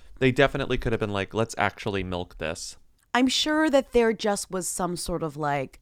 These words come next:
Speaker 2: discussed or spoken
Speaker 1: Because they talk.
Speaker 2: conversation. They definitely talk. They're not, like, this isn't, you know.
Speaker 1: That's not the first time they've seen each other in ten years.
Speaker 2: N-,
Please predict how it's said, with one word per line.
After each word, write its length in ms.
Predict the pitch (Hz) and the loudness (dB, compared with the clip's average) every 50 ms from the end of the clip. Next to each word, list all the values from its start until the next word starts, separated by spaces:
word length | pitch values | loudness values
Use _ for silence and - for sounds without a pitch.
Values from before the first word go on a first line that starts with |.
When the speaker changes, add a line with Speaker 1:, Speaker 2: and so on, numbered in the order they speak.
| - 175 | -14 -6
Speaker 2:
discussed 840 | 139 190 190 165 - - - - - 185 165 160 160 - - - - | 2 2 2 4 4 0 0 2 4 6 6 6 6 2 -4 -4 0
or 160 | - 165 156 | 2 2 2
spoken 640 | 139 - - - - - 170 156 151 - - 160 160 | 2 0 0 -2 2 6 6 6 6 4 4 4 4
Speaker 1:
Because 280 | 156 147 151 151 139 - | 6 6 4 4 4 2
they 160 | - 202 196 | 2 0 0
talk. 280 | - - - - 226 226 | -2 -4 -6 -4 0 2
Speaker 2:
conversation. 1300 | 190 180 175 180 151 170 170 170 160 - - - - 185 170 156 151 - - 151 143 139 127 - - | 4 4 4 4 2 2 2 2 2 0 0 0 2 2 2 0 0 -2 0 0 0 0 -2 -2 2
They 140 | - 330 330 | 4 4 4
definitely 400 | 262 392 392 403 - 294 247 214 | 6 6 6 6 6 2 0 0
talk. 340 | - - 139 131 120 - - | 0 -2 0 0 0 0 0
They're 120 | 233 247 247 | 2 4 4
not, 280 | 262 269 285 277 - | 4 4 4 2 4
like, 280 | - 214 190 185 - - - - - - | 6 6 6 6 4 -4 -16 -20 -6 -4
this 160 | 240 254 - | -2 0 2
isn't, 380 | 311 285 254 302 262 - - - _ _ _ | 2 4 6 8 8 6 6 0 _ _ _
you 180 | - 151 170 | -4 -2 0
know. 460 | 165 151 139 131 123 120 135 123 113 - - _ _ _ | 2 4 4 2 2 0 -2 -4 -6 -10 -16 _ _ _
Speaker 1:
That's 180 | - 170 - - | -8 -8 -8 -2
not 80 | - | -2
the 60 | - | 0
first 240 | - - 165 170 - | 2 2 0 0 2
time 100 | - 156 | 0 2
they've 160 | 139 135 123 | 2 2 2
seen 140 | - - 143 | 2 0 -2
each 160 | 143 131 - | -2 0 0
other 160 | 120 107 104 104 | 0 2 2 0
in 80 | 101 | 0
ten 180 | - 113 107 104 | -2 -4 -4 -2
years. 380 | 113 110 95 - - - - - _ _ _ _ _ _ _ _ - | -2 -4 -6 -6 -8 -12 -14 -14 _ _ _ _ _ _ _ _ -4
Speaker 2:
N-, 160 | 254 262 254 | -2 0 0